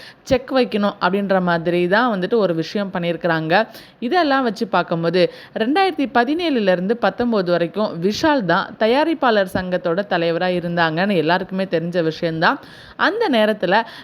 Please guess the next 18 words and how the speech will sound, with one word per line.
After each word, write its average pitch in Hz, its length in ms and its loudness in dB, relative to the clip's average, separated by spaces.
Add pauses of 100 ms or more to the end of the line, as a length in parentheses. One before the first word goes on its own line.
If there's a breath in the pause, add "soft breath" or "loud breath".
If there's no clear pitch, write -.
(100)
தமிழ் 370 400 2
ராக்கர்ஸோட 247 640 0
அட்மின் 196 420 0
யாரு, 180 540 2
அவங்கள 254 440 -2
நம்ம 202 200 -4
கண்டுபிடிச்சே 233 600 -2
ஆகணும். 180 400 2 (300 loud breath)
இந்த 220 340 0
சினிமா 320 480 0
உலகில் 240 360 2 (340)
இருக்கக்கூடிய 202 560 -4
மிகப்பெரிய 254 600 -2
தலைவலியே 214 520 2
அவங்க 190 440 0
தான் 185 280 0
அப்படின்னு 196 360 -2
சொல்லிட்டு 180 600 0